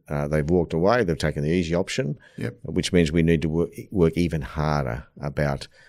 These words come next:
Speaker 1: bringing them back and, and making that relationship work. And it, it won't happen, uh, by nuance. You know, we're not against something,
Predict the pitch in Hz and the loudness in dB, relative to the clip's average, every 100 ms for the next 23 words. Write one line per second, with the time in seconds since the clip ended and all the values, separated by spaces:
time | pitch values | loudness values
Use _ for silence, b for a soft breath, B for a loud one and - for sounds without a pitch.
0 | b _ 85 78 76 76 69 71 69 - | b _ 2 4 4 0 0 -2 -2 -4
1 | 76 73 73 73 73 76 78 67 - 71 | -6 -4 -2 0 -2 -4 -4 -6 -6 -4
2 | 73 69 69 - - 73 76 - - 78 | -4 -4 -8 -8 -6 -4 -4 -8 -8 -4
3 | 78 78 - 87 - 90 92 117 95 92 | -2 -4 -6 -8 -4 2 6 6 6 2
4 | 85 60 73 120 123 b b b b b | 0 -4 -6 -8 -10 b b b b b
5 | _ - - - - 95 85 82 87 82 | _ -18 -14 -14 -10 2 4 6 6 4
6 | 69 71 - - - - _ _ - 80 | 2 -2 -6 -6 -8 -20 _ _ -6 -4
7 | 78 82 90 85 82 80 76 80 - 78 | -2 -2 0 2 4 4 2 0 -2 -4
8 | 73 - 71 76 71 | -4 -4 -4 -4 -6